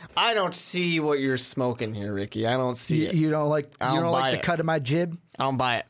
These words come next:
Speaker 2: Don't like the cut of my jib. But I mean, I just look, and maybe it's because the Ravens are bad, the Chargers,
Speaker 1: Mm-hmm.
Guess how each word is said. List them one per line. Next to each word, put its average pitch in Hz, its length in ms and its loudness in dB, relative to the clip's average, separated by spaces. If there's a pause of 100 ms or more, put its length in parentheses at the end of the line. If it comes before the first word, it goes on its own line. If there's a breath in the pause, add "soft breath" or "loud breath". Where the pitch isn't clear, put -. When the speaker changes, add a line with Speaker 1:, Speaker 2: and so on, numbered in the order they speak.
(120)
Speaker 2:
Don't 143 140 0
like 143 180 0
the 143 80 -2
cut 139 180 -2
of 139 60 2
my 143 140 0
jib. 143 220 -2
But 185 100 0
I 202 100 2
mean, 220 220 0
I 208 120 2
just 208 220 -4
look, 202 220 -2
and 190 100 0
maybe 175 260 0
it's 180 140 -2
because 160 340 -2
the 127 120 -2
Ravens 143 480 0
are 151 80 2
bad, 147 340 0
the 123 80 -2
Chargers, 135 680 0
Speaker 1:
Mm-hmm. - 100 -20